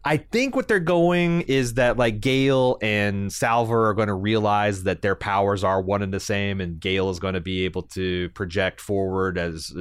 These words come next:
uh, and backwards, and they're both gonna be able to do this and, and, and develop this, this power. But, um,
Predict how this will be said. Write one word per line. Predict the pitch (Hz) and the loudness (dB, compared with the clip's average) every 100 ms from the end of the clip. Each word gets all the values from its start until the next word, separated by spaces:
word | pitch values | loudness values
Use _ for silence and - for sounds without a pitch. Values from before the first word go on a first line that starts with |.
| 82 | -12
uh, | - 87 85 76 | -8 -6 -4 -6
and | 87 85 | -6 -4
backwards, | 98 95 98 95 90 | -4 -4 -4 -6 -4
and | |
they're | 92 | -6
both | 85 98 | -2 -2
gonna | - 101 | -2 -4
be | 104 | -2
able | 104 | -2
to | 98 | -4
do | 104 107 | -4 -2
this | 104 107 101 | 0 -2 -4
and, | 95 85 82 - - - - - - | -6 -6 -8 -14 -20 -20 -20 -18 -8
and, | 104 | -6
and | 98 95 | -4 -4
develop | 101 104 107 117 - | -2 0 0 -2 -4
this, | 123 - | -6 -6
this | 127 - | -8 -6
power. | - 127 127 131 131 | -2 0 2 2 0
But, | 107 101 92 107 | 0 0 0 -2
um, | 95 92 90 85 85 | 0 0 -2 -4 -8